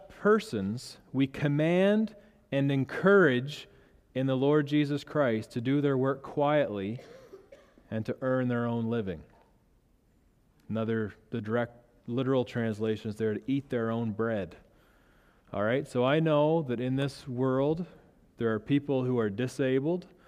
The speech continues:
There are people who are physically unable to work for different reasons. There are people who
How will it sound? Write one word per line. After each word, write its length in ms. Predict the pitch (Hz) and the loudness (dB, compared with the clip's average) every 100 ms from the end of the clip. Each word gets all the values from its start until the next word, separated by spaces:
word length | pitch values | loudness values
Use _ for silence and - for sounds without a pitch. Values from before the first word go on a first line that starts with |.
| - - - _ | -20 -20 -20 _
There 100 | - | -4
are 60 | 107 | -4
people 380 | - 131 135 131 | 0 -2 0 0
who 180 | 123 120 | 2 2
are 340 | 113 104 95 - | 2 -2 -4 -10
physically 580 | - 147 143 143 139 131 | 0 0 0 -4 -2 -2
unable 680 | 123 131 131 127 123 120 117 - | -4 -4 -2 -2 -4 -6 -10 -8
to 100 | 123 | -4
work 480 | 117 123 147 - - - | 0 -2 -4 -10 -20 -18
for 180 | - 110 | -6 -6
different 380 | 101 120 117 107 | -4 -6 -4 -4
reasons. 580 | 117 131 127 151 147 - - - - _ | 0 0 0 -4 -4 -10 -20 -20 -20 _
There 160 | - 110 | -2 -2
are 40 | |
people 460 | 107 139 143 147 139 | 0 0 2 2 0
who 460 | 127 139 131 117 | 2 2 2 0